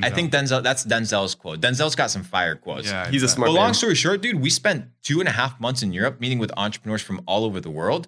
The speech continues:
Speaker 2: And what I came to realize is that these guys, just like Khabib says, and just like they say, is train Allah, train Allah, train
Speaker 1: Yeah.
Speaker 2: Allah, train Allah.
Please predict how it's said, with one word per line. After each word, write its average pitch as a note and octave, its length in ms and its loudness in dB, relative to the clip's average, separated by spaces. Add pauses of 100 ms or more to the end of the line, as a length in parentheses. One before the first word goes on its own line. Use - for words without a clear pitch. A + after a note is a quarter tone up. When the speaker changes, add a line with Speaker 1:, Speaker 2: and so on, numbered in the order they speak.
(400)
Speaker 2:
And A2 140 0
what A2+ 100 4
I F3+ 60 2
came D3+ 220 -2
to G2+ 100 0
realize C3+ 480 0 (320)
is G#2 160 -2
that G2+ 340 2 (840)
these E3+ 260 -6
guys, D3+ 540 -2 (400)
just E3 300 0
like - 260 -2 (100)
Khabib G2+ 480 -2
says, C#3+ 540 0
and F#2+ 100 -2
just G2+ 200 -2
like G#2+ 320 -2 (140)
they F#2 180 -2
say, C3+ 220 0
is F#2+ 140 -6 (520)
train C#3+ 360 0 (140)
Allah, E2 360 -4
train B2+ 420 -2 (120)
Allah, D#2+ 400 -4
train B2+ 500 -2
Speaker 1:
Yeah. F2+ 100 -4
Speaker 2:
Allah, D2+ 280 -6
train B2 480 -2
Allah. E2+ 220 -6